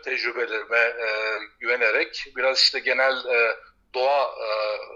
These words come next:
e, sporculuğu tecrübelerime güvenerek birazcık da gözü karalılıkla bu işe giriştim. İlk önce şey yok, e, tabii o zamanlar bu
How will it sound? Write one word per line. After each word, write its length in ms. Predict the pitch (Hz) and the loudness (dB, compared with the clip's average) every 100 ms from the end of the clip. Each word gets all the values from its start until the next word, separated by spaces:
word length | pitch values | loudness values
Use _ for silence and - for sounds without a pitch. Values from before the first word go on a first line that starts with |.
| 107 | -8
e, 40 | 101 | -4
sporculuğu 640 | - 117 117 - 117 110 | -4 -6 -8 -8 -12 -14
tecrübelerime 720 | 113 107 107 104 107 104 107 104 | -12 -10 -8 -4 -2 -4 -6 -10
güvenerek 720 | 107 101 101 110 175 175 - _ | -8 -6 -4 -2 -2 -2 -10 _
birazcık 360 | 190 139 135 - | -2 0 0 -4
da 60 | |
gözü 320 | 135 127 131 135 | -4 -4 -4 -4
karalılıkla 720 | 127 127 139 151 - 139 160 - - | -2 -2 -2 -8 -2 0 2 -2 -8
bu 100 | - | -4
işe 160 | - 170 | -2 -2
giriştim. 440 | - 127 - - _ | 0 0 0 -4 _
İlk 180 | 156 - | -6 0
önce 520 | 175 180 180 185 175 - | 2 4 6 6 4 -2
şey 320 | - - 165 156 | -4 4 4 6
yok, 300 | 135 - - | 2 -2 -4
e, 140 | 117 - | -4 -2
tabii 240 | 123 131 | -6 -2
o 120 | 127 | -4
zamanlar 560 | 127 127 123 127 123 120 | -2 -2 0 0 0 -2
bu 260 | 123 120 | -8 -10